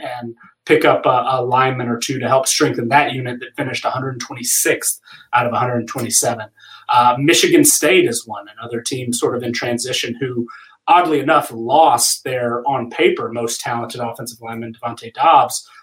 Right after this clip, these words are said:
uh, one of the highest rated recruits to sign there in, in recent years, uh, didn't really play much at, at Michigan State, but,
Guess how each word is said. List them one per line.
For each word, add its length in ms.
uh, 180
one 180
of 60
the 200
highest 460
rated 300
recruits 560
to 100
sign 460
there 280
in, 220
in 200
recent 380
years, 480
uh, 300
didn't 280
really 540
play 220
much 360
at, 200
at 200
Michigan 360
State, 420
but, 240